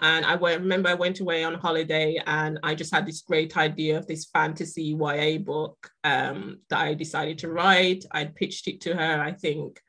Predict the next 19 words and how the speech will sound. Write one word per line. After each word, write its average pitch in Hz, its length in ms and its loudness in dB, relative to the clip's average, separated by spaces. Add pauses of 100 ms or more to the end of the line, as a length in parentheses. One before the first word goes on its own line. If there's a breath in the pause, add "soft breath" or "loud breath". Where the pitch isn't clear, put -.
(480 loud breath)
Um, 147 520 -4 (760)
I 156 60 -10
can't 156 180 -6
remember 143 220 -6
how 151 120 -8
that 156 140 -6
story 147 320 -6
goes, 147 260 -4
but 170 180 -2
I, 170 200 4 (100)
I 170 300 0
wrote 180 260 4
this 180 260 -4
story 165 560 2
on 151 100 4
holiday. 151 520 2
I 156 60 0
came 156 360 0
back, 147 400 -2